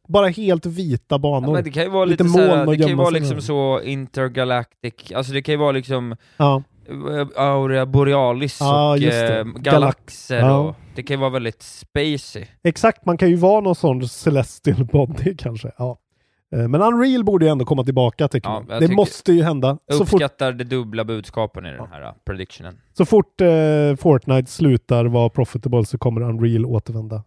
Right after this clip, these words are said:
Speaker 1: Mark my words. Ja. Tack.
Speaker 2: Min sjua. Där säger jag, det här säger jag nu som ett sätt att, eh, lova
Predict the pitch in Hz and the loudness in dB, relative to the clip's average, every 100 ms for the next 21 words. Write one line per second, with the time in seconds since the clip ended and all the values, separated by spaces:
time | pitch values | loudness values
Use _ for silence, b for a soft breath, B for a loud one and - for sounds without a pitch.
0 | - 143 127 - 120 107 104 101 - _ | -2 0 0 -2 -4 -2 -6 -10 -20 _
1 | _ _ _ _ _ _ _ - 135 - | _ _ _ _ _ _ _ 0 0 0
2 | _ _ _ _ _ - 151 139 135 139 | _ _ _ _ _ -6 -2 0 2 4
3 | 127 110 104 _ _ _ _ _ _ _ | 4 2 -4 _ _ _ _ _ _ _
4 | _ - 127 160 151 135 110 101 110 _ | _ -8 0 0 0 -2 0 -2 -6 _
5 | _ - 160 165 - 139 123 117 110 - | _ -4 0 0 0 -2 -2 -2 -6 -8
6 | 113 - 117 107 - 110 - 107 107 107 | -10 -6 -6 -6 -8 -10 -8 -4 -4 -2
7 | 117 156 131 120 151 | 2 4 4 2 0